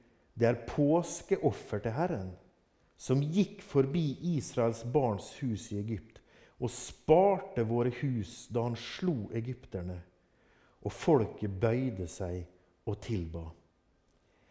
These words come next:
Israels barn gikk da bort og gjorde dette, som Herren hadde sagt til Moses og Aron.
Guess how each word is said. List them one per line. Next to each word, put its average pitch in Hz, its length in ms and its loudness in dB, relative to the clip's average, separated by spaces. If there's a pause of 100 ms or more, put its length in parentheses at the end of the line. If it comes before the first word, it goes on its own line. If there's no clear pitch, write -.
(300)
Israels 156 640 8
barn 135 460 8
gikk 170 220 2
da 147 100 8
bort 143 340 0
og 131 60 6
gjorde 131 360 4
dette, 95 440 -2 (480)
som 160 340 4
Herren 175 460 4
hadde 127 220 2
sagt - 540 -4
til 135 120 4
Moses 113 540 -2
og - 80 -2
Aron. 92 360 -2